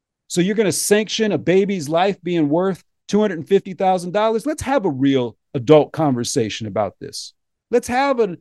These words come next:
adult conversation about forty-two U S C three hundred double A dash eleven and dash twenty-two. Go and look 'em up.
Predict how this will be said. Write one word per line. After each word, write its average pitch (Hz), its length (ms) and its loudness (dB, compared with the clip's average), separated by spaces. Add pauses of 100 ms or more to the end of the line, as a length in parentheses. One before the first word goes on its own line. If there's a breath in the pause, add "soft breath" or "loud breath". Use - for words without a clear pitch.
(120)
adult 165 340 2
conversation 147 680 0
about 139 320 0
forty-two 185 580 0
U 165 260 0
S 156 160 0
C 165 200 -2
three 175 240 0
hundred 156 260 0
double 160 280 0
A 151 100 2
dash 165 360 0
eleven 160 340 0
and 143 100 -2
dash 160 300 0
twenty-two. 156 600 -2 (260)
Go 339 160 4
and 320 140 0
look 285 160 -2
'em 170 120 0
up. 127 220 -4